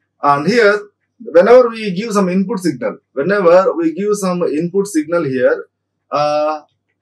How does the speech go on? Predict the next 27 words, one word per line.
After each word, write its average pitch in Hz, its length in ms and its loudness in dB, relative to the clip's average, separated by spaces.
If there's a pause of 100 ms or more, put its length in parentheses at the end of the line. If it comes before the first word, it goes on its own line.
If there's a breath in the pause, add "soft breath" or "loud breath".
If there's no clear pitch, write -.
to 170 80 0
this 196 200 0
transmission 185 640 0
line, 127 300 -4 (440)
this 202 280 -6
input 202 320 0
current 185 400 2
passes, 175 680 2 (720)
passes 160 680 0 (960)
through 185 160 0
this, 214 200 -2
uh, 165 640 2
through 190 200 -2
the 175 200 4
conductors 170 640 2
via 165 280 2
A 175 240 2
and 180 100 -2
via 147 260 -2
B. 123 280 -8 (1160)
And 170 160 2
here, 208 460 4 (320)
what 226 220 4
happens 190 320 2
is 214 180 2
at 175 140 4
the, 165 360 2